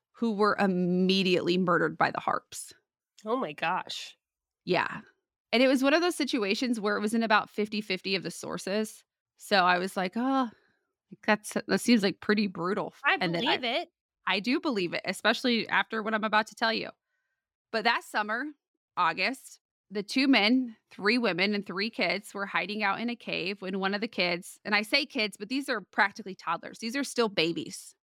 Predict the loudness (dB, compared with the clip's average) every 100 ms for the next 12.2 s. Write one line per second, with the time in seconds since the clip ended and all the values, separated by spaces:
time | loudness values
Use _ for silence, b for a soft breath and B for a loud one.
0 | _ 2 4 4 4 0 -6 _ _ _
1 | _ _ 0 2 2 2 0 -2 0 2
2 | 4 2 2 -2 _ _ _ 0 2 2
3 | 0 -4 _ -2 2 4 4 2 -2 -8
4 | _ _ _ -2 0 4 4 4 0 -4
5 | -6 -8 -8 -4 -2 0 -2 -6 _ _
6 | 0 0 2 2 2 -4 -4 -4 -2 -4
7 | 0 2 2 2 4 2 -2 _ -2 0
8 | -2 -6 -2 2 2 0 -2 -2 -2 -6
9 | -6 -8 -8 -8 -10 -12 -20 _ _ _
10 | _ -2 0 -2 -4 -6 -10 -10 -10 -14
11 | _ _ _ -2 -2 -2 -4 -4 -4 -4
12 | -6 -8